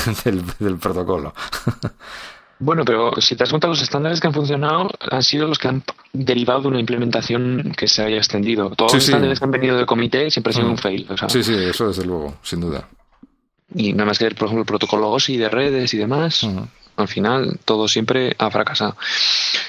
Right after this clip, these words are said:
Speaker 2: Entonces, eso, H T T P yo creo que fue un protocolo que se diseñó muy bien para el problema que se quiso de resolver en los años noventa. Fue, yo a mí me parece que la web original es una solución elegantísima a un problema concreto, pero que con el tiempo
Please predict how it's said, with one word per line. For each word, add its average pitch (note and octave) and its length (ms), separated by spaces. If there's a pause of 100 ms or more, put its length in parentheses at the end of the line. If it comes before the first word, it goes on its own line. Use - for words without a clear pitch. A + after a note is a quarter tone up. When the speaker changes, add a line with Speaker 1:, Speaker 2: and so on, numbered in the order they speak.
(340)
Speaker 2:
Entonces, C3+ 1120
eso, B2 160
H A#2 160
T B2+ 120
T B2+ 100
P C#3 240
yo B2 100
creo C3 160
que B2+ 60
fue C3+ 80
un C3+ 40
protocolo C3 360
que C3 100
se A#2 120
diseñó G#2+ 280
muy A#2+ 220
bien C3 180
para A2 140
el G2+ 80
problema A2 480
que A2 80
se G#2+ 160
quiso A2 240
de A2 80
resolver A2 400
en D3 120
los G#2 180
años G#2+ 180
noventa. B2+ 580 (160)
Fue, G#2 380 (160)
yo A#2 100
a A#2 40
mí A#2+ 60
me B2+ 60
parece C#3 200
que C3+ 40
la A#2+ 80
web A2+ 180
original A#2+ 400
es A2+ 80
una A2 480
solución G#2+ 580
elegantísima A2 720
a - 20
un G#2+ 80
problema G#2 640 (260)
concreto, A2+ 520 (680)
pero A#2+ 220
que C#3 100
con C3+ 140
el A2 100
tiempo A#2+ 480